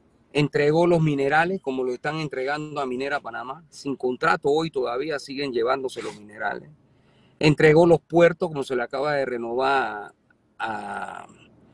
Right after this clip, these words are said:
a la empresa Panamá Port, entregó el ferrocarril, entregó las telecomunicaciones, entregó todo lo que es de todos,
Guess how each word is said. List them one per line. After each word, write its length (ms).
a 120
la 100
empresa 640
Panamá 360
Port, 400
entregó 540
el 60
ferrocarril, 840
entregó 520
las 140
telecomunicaciones, 1000
entregó 320
todo 420
lo 100
que 200
es 60
de 420
todos, 420